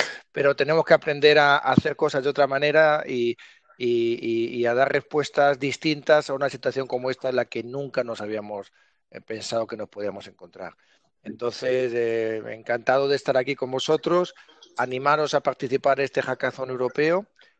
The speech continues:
Escribiré ahora en el chat, eh, el, la dirección electrónica concreta. Mañana se abre el plazo de inscri-, inscribirse para los participantes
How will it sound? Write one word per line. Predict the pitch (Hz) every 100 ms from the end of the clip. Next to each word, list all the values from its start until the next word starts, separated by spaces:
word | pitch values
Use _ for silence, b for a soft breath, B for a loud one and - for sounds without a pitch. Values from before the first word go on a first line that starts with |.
| _
Escribiré | 127 - 127 131 135 139
ahora | 139 139
en | 135
el | 127
chat, | - 147 139 -
eh, | 139 131 127 131 131 127
el, | 123 131
la | 123 123
dirección | 123 120 139 135 131 -
electrónica | 127 123 - 131 127 123
concreta. | 123 117 139 - 151 156 B B _
Mañana | 135 135 139 160 165 165
se | - 143
abre | 143 139 143
el |
plazo | - 143 131 151 135
de | 131 123
inscri-, | 120 - 123 113 -
inscribirse | 139 - 135 123 131
para | 127
los | 123
participantes | - - 139 147 - 156 156 165 175